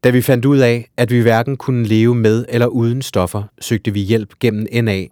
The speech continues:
i stedet for at forlænge vores lidelser. Programmet udretter mirakler i vores liv. Vi bliver nye mennesker. Når vi arbejder med trinene og vedligeholder vores afholdenhed, får vi daglig henstand fra vores selvpåførte livstidsdomme.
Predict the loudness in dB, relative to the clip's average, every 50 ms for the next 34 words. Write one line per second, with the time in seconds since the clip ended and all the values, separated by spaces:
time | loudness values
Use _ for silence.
0 | _ -10 -10 -8 -4 -4 -2 -2 -2 -4 -6 -4 -6 -6 -4 -4 -4 -4 -2 -2
1 | -4 -4 -6 -8 -8 -6 -6 -6 -6 -6 -8 -8 -8 -8 -8 -8 -8 -10 -10 -12
2 | -12 -14 _ _ _ _ _ _ _ _ _ -20 -20 -20 -20 -20 _ _ _ _
3 | _ -2 0 0 2 0 0 0 -2 -4 -4 -6 _ _ _ -2 -2 0 0 0
4 | 0 -2 -2 -2 -2 -4 -4 -4 -6 -6 -6 -8 -8 -8 -8 -8 -10 -12 -14 -14
5 | -14 -14 -16 -16 _ _ _ _ _ _ _ _ _ -6 -4 -4 -2 0 0 0
6 | 0 0 0 0 0 0 -2 -2 -4 -4 -8 -10 -10 -12 -12 -14 _ _ _ _
7 | _ -20 -20 -20 -8 -2 -2 0 0 2 2 2 2 2 2 2 0 0 0 0
8 | -2 -2 -4 -4 -2 -2 -2 -2 -2 -4 -4 -4 -4 -4 -4 -4 -2 -2 -2 -2
9 | -2 -2 0 0 0 0 -2 -2 -2 -2 -2 -2 -4 -4 -6 -6 -6 -6 -4 -2
10 | -2 -4 -4 -4 -2 -2 -2 -2 -4 -8 _ _ -20 -20 -20 _ -2 0 0 0
11 | 0 2 2 2 4 4 2 0 -2 0 0 -2 -2 -2 -2 -2 -2 -2 -4 -12
12 | _ _ -6 -4 -2 0 0 0 0 -2 -2 -2 -2 -2 -2 -2 -6 -8 -6 -4
13 | -4 -4 -4 -4 -4 -6 -6 -6 -8 -8 -8 -10 -10 -10 -8 -6 -6 -6 -6 -6
14 | -10 -14